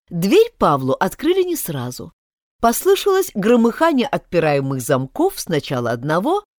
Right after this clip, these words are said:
потом другого, да ещё дверная цепочка. Павел уже давно не встречал квартир с цепочкой. Они казались ему уже давним анахронизмом.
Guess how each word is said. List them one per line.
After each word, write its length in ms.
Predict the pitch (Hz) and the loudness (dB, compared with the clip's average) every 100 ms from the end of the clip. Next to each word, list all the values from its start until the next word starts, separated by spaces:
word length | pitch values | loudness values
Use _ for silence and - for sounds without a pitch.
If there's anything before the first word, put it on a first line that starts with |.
| _ - | _ -2
потом 360 | 349 480 440 | 2 4 4
другого, 640 | 214 160 127 135 127 135 - _ - | 2 0 2 2 2 -4 -12 _ -4
да 120 | 190 | 2
ещё 240 | 262 427 349 | 4 4 4
дверная 400 | 233 214 330 302 | 2 2 0 -2
цепочка. 800 | - 143 135 123 - - - _ _ _ _ _ _ _ | -6 -6 -8 -10 -14 -18 -20 _ _ _ _ _ _ _
Павел 340 | - 415 392 349 | 2 4 4 2
уже 180 | 370 302 | 2 2
давно 300 | 339 359 359 | 0 0 -2
не 140 | 156 | -2
встречал 420 | - 139 - 135 | -4 -4 -2 -2
квартир 420 | - 170 175 147 | 0 -2 -2 -6
с 60 | 117 | -8
цепочкой. 760 | - 175 - 107 - - - _ _ _ _ _ - | -10 -10 -10 -12 -12 -18 -18 _ _ _ _ _ 0
Они 220 | 254 311 | 2 2
казались 520 | 311 330 311 294 - | 0 0 0 -2 -2
ему 240 | 277 269 | 0 2
уже 200 | 269 240 | 2 2
давним 420 | 226 240 220 220 - | 2 0 0 -4 -4
анахронизмом. 960 | 196 202 - 190 139 101 - - 147 | -4 -6 -6 -6 -6 -8 -12 -16 -20